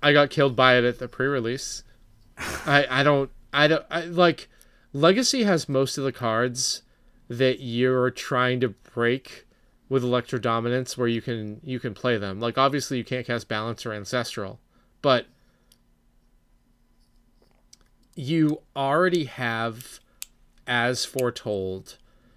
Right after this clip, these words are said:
Speaker 1: You can try to do redundant things with the suspend cards with it, but, I, I mean, if you wanna try to break it, break it. Just the, all the people saying, "Oh, man,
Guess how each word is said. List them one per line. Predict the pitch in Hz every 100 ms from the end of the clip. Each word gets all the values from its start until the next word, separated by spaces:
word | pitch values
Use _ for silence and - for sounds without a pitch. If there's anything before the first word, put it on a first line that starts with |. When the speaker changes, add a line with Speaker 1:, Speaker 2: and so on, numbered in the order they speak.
| _
Speaker 1:
You | 139
can | 139 143
try | 170 156
to | 156
do | 147 143
redundant | 127 117 117 117 123 117 -
things | 120 113 123 123
with | 123 117
the |
suspend | 113 - - 113 113
cards | 117 117 -
with | 113 101
it, | 165 - _ _ _ _ _
but, | 147 135 - _ _ _ _ _ _ _ - _
I, | 143 139 -
I | 165 160
mean, | 151 147
if | 139
you | 160
wanna | 143 147
try | 139 156 139
to |
break | 127 131 123
it, | 131
break | 120 131 131 123
it. | 110 - - - - _ _ _
Just | 170 165 - 151
the, | 151
all | 160 170
the | 196
people | 196 170
saying, | 151 165 139 123
"Oh, | 165 160
man, | 127 139 139 120 104